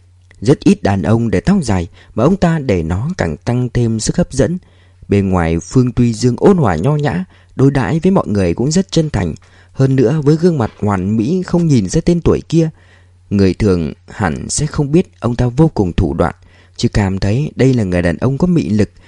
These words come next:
giống một bức tranh thủy mặc từ cổ lưu truyền tới nay. Nhưng người biết rõ thủ đoạn của ông ta như Khuất Diễn Trọng, thấy ông ta tươi cười đi tới, thân thiết chào hỏi như vậy, trong lòng không có cách nào thả lỏng một giây, ngược lại còn nâng cao cảnh giác.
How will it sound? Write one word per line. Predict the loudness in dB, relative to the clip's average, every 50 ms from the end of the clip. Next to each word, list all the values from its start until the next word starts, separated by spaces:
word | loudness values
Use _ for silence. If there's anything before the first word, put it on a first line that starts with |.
| -20 _ _ -10
giống | -2 0 2 2 2 2 2
một | 2 2 2 2
bức | 0 -2 -2 _
tranh | -2 -2 -2 0
thủy | 0 0 0 0 0
mặc | 0 -2 -2 -4 _ _ _
từ | -2 -2 -2 0 _
cổ | 2 2 2 2
lưu | 2 2 2 2 2 2 0
truyền | 0 -2 -2 -2 0
tới | -2 -2 0 0 0
nay. | 0 -2 -2 -4 -6 _ _ _ _ _ _ _ _ _ _ _ _ _ _ _ _ _ _ _ _ _ _ -20 _ _ _ _ _ _ _ 0
Nhưng | 2 4 4 4 4 2
người | 2 0 0
biết | 0 0 0 0
rõ | 0 0 2
thủ | 2 2 2 2
đoạn | 2 2 0 0 -2
của | -2 0
ông | 0 0 -2
ta | -2 -2 -2 -2 -2 -4 -8 _ _ _ -2
như | 0 2 2
Khuất | 2 2 0 2
Diễn | 2 0 -2 -2
Trọng, | -4 -6 -8 -8 -12 _ _ _ _ -10 -4
thấy | -2 2 2
ông | 2 2 2
ta | 2 0 0 0
tươi | 2 4 4 4 4 4
cười | 2 2 2 2
đi | 0 -2 0 2
tới, | 2 2 2 2 0 -4 -10 -16 _ -10 -4
thân | -4 0 2
thiết | 2 2 2 0 -2
chào | -2 0 0 2
hỏi | 2 0 0 0
như | 0 0 0
vậy, | 2 2 2 0 -2 -6 _ _ _ -6
trong | -4 -2 0 2
lòng | 2 2 0 -2 -4
không | -4 -4 -2 -2
có | 0
cách | 0 0 -2 -2 -2
nào | -2 0 0 -2 -2 -2
thả | -2 -2 0
lỏng | 0 0 0 0 -2
một | -2 -2 -2 0
giây, | 0 2 2 0 -2 -8 _ _ _ _ -6
ngược | -4 -2 -2
lại | -2 -2 -2 -4 -6
còn | -4 -4 -2 0
nâng | 0 0 0 0
cao | -2 -2 -2 -2
cảnh | -4 -6 -6 -6
giác. | -4 -4 -4 -6